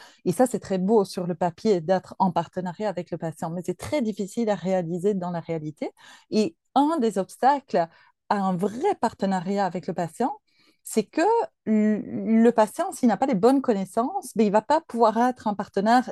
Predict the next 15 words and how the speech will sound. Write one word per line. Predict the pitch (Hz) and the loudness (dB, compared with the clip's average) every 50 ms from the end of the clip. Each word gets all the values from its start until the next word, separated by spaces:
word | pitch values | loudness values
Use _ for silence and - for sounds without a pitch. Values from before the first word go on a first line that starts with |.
| - _ | -4 _
éclairé. | - 254 233 - 233 214 208 202 - 202 196 - _ - - - - - - - _ _ | 0 0 0 0 0 0 0 0 0 -2 -4 -4 _ -20 -20 -20 -20 -20 -20 -20 _ _
Et | - 220 233 | 4 6 6
là, | 220 226 240 349 466 494 466 - - _ _ | 8 8 8 6 6 4 0 0 -2 _ _
on | 226 233 226 240 | 4 6 6 6
a | 285 339 | 4 4
comme | 339 - 294 277 269 | 2 2 2 4 4
le | 254 214 185 | 4 4 2
binôme, | 185 190 208 240 247 247 269 277 285 285 285 269 247 226 202 185 180 - _ _ _ _ _ _ - | 0 -2 0 2 4 4 4 2 2 0 0 0 0 0 0 -2 -6 -8 _ _ _ _ _ _ -2
euh, | 190 196 202 196 190 190 185 180 - - - _ _ - - - - _ | 0 2 2 4 4 4 4 2 2 -2 -8 _ _ -18 -18 -18 -16 _
complètement | - 254 233 226 254 - - 269 269 | 0 2 2 2 2 2 2 2 2
exceptionnel | - - 208 - - 226 214 - - 220 190 202 202 240 370 440 349 262 202 - - - | 2 0 -4 -4 -4 -6 -6 -2 -2 -2 -2 0 0 -2 -2 2 4 4 4 4 2 0
avec | - 214 220 214 196 240 262 277 - - - - | 2 2 2 4 4 2 2 2 -2 -8 -8 0
une, | - 233 240 247 254 208 | 2 4 6 6 6 4
entre | - - 208 208 - - | 4 2 -2 -2 -2 -2
guillemets, | 233 202 196 214 208 226 233 247 269 262 220 - | -2 -2 -2 -2 0 0 2 2 2 0 -2 -4